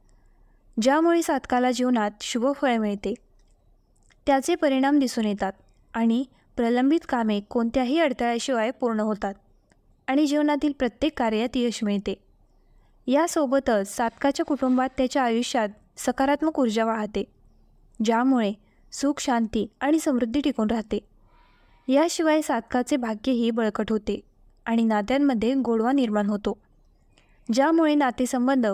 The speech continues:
पूर्वीपेक्षाही मजबूत होतात. यासोबतच मी तुम्हाला सर्वांना सांगते की वैशाख महिन्यात भक्तीने हे उपाय केल्याने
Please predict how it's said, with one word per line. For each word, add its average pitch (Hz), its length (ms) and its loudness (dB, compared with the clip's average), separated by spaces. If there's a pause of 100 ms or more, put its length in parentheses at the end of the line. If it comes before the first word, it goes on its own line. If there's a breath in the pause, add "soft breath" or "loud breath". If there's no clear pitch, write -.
(160)
पूर्वीपेक्षाही 247 800 0
मजबूत 233 380 0
होतात. 208 260 -4 (840)
यासोबतच 302 720 0
मी 277 160 2
तुम्हाला 254 440 0
सर्वांना 254 480 -2
सांगते 226 400 -4 (400)
की 254 80 -2
वैशाख 240 480 -2
महिन्यात 285 280 0
भक्तीने 240 580 -2
हे 233 220 -2
उपाय 262 300 -2
केल्याने 226 440 -2